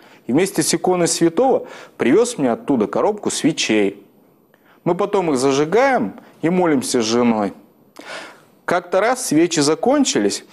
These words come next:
а я в шутку говорю ей: «Надо бы к кому-нибудь из друзей священников в гости сходить, свечей взять».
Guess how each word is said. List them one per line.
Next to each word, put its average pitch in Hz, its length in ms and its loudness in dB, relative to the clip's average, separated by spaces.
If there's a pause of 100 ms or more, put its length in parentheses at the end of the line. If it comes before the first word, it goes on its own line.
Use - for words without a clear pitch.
(140)
а - 40 0
я 185 120 2
в - 40 -14
шутку 262 320 -2
говорю 151 460 4
ей: 101 280 0 (880)
«Надо 254 280 2
бы 175 100 0
к - 60 -14
кому-нибудь 175 600 2
из 131 120 2
друзей 156 340 2
священников 156 800 0
в 107 80 -10
гости 131 380 0
сходить, 117 600 0 (140)
свечей 170 560 2
взять». 101 400 0